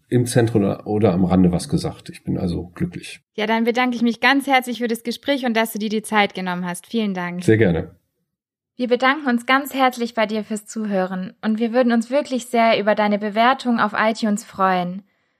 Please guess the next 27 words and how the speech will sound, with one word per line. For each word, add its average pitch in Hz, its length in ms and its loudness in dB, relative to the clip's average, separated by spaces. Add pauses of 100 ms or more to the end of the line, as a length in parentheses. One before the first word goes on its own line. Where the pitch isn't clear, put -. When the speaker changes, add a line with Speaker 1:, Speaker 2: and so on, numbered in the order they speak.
(280)
Speaker 2:
Lass 285 240 2
uns 302 140 -8
auch 233 200 -2
gerne 269 300 2
deine 233 240 2
Gedanken 247 480 0
zu 226 140 -4
der 208 100 0
Podcast-Folge 196 840 -6
da. 170 420 -4 (180)
Diese 262 220 -2
kannst 254 280 0
du 247 40 -2
uns 226 100 -2
natürlich 220 380 -4
auch 262 240 4
gern 226 200 0
auf 208 120 -2
unseren 214 300 -4
anderen 247 320 4
Kanälen 214 580 2
wie 208 120 -2
YouTube, 254 560 -4
Instagram 226 640 -2
oder 208 200 0
Narabo 202 440 0
mitteilen. 180 720 -6